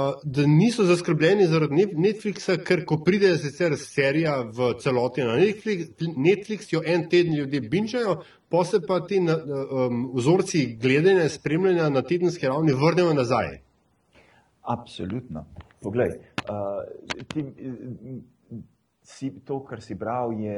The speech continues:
Speaker 2: eh, kako pač C B S gleda na konkurenco kot Netflix, ne.
Speaker 1: Tako, ja.
Speaker 2: Eh, pač tam pridejo, pogledajo, pogledajo in potem se vrnejo nazaj. V Ameriki moraš vedeti, da je vse, vse, celoten program je nov.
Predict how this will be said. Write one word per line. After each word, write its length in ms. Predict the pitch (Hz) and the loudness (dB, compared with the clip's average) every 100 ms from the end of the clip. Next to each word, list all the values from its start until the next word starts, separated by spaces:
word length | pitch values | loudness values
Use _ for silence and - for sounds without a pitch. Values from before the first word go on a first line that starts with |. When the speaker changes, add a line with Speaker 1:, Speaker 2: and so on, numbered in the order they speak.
| 104 | -6
Speaker 2:
eh, 80 | - 98 95 95 | -6 -6 -8 -8
kako 580 | 107 - - 113 117 117 | -10 -10 -6 -6 -6 -6
pač 300 | 110 107 - | -8 -8 -14
C 240 | - - 107 | -14 -8 -6
B 200 | 117 107 | -4 -4
S 160 | 104 | -6
gleda 640 | - 98 98 95 107 107 - | -8 -8 -6 -4 -4 -4 -4
na 380 | 101 98 98 92 | -4 -4 -6 -6
konkurenco 680 | - 95 101 98 107 - 98 92 - | -8 -6 -6 -6 -6 -4 -4 -4 -6
kot 220 | - 98 | -4 -2
Netflix, 760 | 104 95 92 - - - - - | -2 -4 -6 -12 -16 -16 -18 -16
ne. 240 | 90 92 127 | -10 -8 -10
Speaker 1:
Tako, 200 | 107 101 | -10 -10
ja. 260 | 76 80 | -8 -8
Speaker 2:
Eh, 60 | 90 | -6
pač 200 | - 113 - - - | -4 -6 -8 -16 -10
tam 180 | 160 156 | -8 -8
pridejo, 480 | 165 190 175 175 151 | -8 -8 -8 -10 -12
pogledajo, 800 | - 107 120 120 170 160 156 156 - | -10 -10 -8 -8 -8 -10 -10 -12 -16
pogledajo 360 | 120 147 147 | -10 -8 -6
in 80 | 131 | -8
potem 260 | 131 - 127 | -10 -12 -10
se 140 | 127 | -10
vrnejo 360 | 110 110 113 107 | -8 -8 -8 -8
nazaj. 300 | 101 87 80 - - _ - | -10 -10 -14 -18 -20 _ -6
V 120 | 117 | -4
Ameriki 520 | 113 117 147 165 123 | -2 -4 -6 -8 -12
moraš 180 | 123 - | -12 -8
vedeti, 280 | 147 139 104 | -8 -8 -6
da 80 | |
je 280 | 113 110 107 110 | -6 -4 -6 -8
vse, 420 | 95 - - 156 107 - | -12 -12 -6 -4 -4 -8
vse, 260 | 95 - - - | -12 -8 -8 -8
celoten 520 | - 117 110 143 - 147 | -6 -6 -4 -8 -10 -14
program 460 | - 110 123 123 - | -12 -10 -10 -10 -8
je 160 | 110 | -6
nov. 360 | 110 113 113 | -4 -4 -6